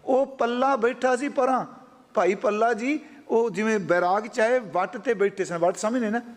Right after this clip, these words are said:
ਖੇਤ ਦੀ ਡੋਲ ਤੇ ਵੱਟ ਤੇ ਬੈਠੇ। ਕਹਿਣ ਲੱਗਾ, "ਅੱਛਾ, ਅੱਛਾ, ਚੌਧਰੀ ਨੂੰ ਮਿਲਣ ਆਇਓ, ਆਓ, ਚੌਧਰੀ ਬੈਠਾ ਹੈ।" ਮਹਾਰਾਜ ਨੇ ਗੰਭੀਰ ਹੋ ਕੇ ਕਿਹਾ, "ਸਮਾਂ ਆਏਗਾ, ਪਿੰਡ ਦਾ ਚੌਧਰੀ ਇਹ ਹੋਵੇਗਾ।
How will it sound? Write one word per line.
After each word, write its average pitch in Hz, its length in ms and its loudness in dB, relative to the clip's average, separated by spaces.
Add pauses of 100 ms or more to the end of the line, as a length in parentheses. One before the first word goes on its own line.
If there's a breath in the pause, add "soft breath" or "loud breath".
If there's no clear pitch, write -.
(260 loud breath)
ਖੇਤ 220 280 2
ਦੀ 254 220 -2
ਡੋਲ 190 440 0
ਤੇ 233 160 -2
ਵੱਟ 185 340 -2
ਤੇ 302 180 0
ਬੈਠੇ। 269 360 0 (300 loud breath)
ਕਹਿਣ 233 160 2
ਲੱਗਾ, 240 220 2
"ਅੱਛਾ, 254 200 0
ਅੱਛਾ, 247 160 0
ਚੌਧਰੀ 269 400 0
ਨੂੰ 330 120 0
ਮਿਲਣ 302 220 0
ਆਇਓ, 277 280 2 (260 loud breath)
ਆਓ, 320 180 0
ਚੌਧਰੀ 311 440 0
ਬੈਠਾ 269 280 0
ਹੈ।" - 360 -2 (120)
ਮਹਾਰਾਜ 202 460 0
ਨੇ 196 100 -2
ਗੰਭੀਰ 165 420 0
ਹੋ 175 120 2
ਕੇ 175 160 -8
ਕਿਹਾ, 185 180 0
"ਸਮਾਂ 165 380 -2
ਆਏਗਾ, 156 280 2
ਪਿੰਡ 147 260 -2
ਦਾ 139 180 2
ਚੌਧਰੀ 120 480 -2
ਇਹ 123 60 2
ਹੋਵੇਗਾ। 80 460 -10